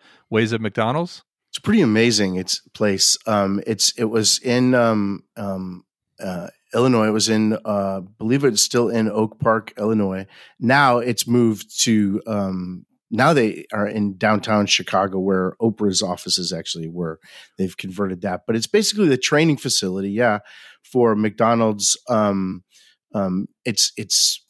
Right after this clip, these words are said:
Speaker 2: mostly man-, well, it's managerial training, executive training. Um, uh, it's pretty amazing place, and I got to spend the entire day there, kind of walking around and, and, um,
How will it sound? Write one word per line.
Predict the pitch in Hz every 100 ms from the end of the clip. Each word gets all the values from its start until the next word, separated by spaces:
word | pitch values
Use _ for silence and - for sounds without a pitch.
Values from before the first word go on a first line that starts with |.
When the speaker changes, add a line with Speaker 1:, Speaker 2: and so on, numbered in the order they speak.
| _ -
Speaker 2:
mostly | 170 185 185 160
man-, | 131 - 127 131 131 -
well, | 120 117
it's | -
managerial | 113 113 113 101 117 123 117
training, | - 117 117 113
executive | 90 95 110 120 107
training. | - 117 110 107 107 - - - - - _
Um, | 117 104 101 98 92 90 _ _ _ _ _ _
uh, | 107 98
it's | 127 -
pretty | - 175 190
amazing | 117 117 127 117 101
place, | - - 98 85 -
and | 95
I | 101
got | 107 104
to | 110
spend | - 107 101
the | 98
entire | 92 110 127 131
day | 110 113 104 101
there, | 98 92 90
kind | - 98
of | 92 - _
walking | 101 104 - 104
around | 98 101 101 101 95
and, | 90 90 _ - _ _ 95
and, | 92 90 95 -
um, | 95 92 90 87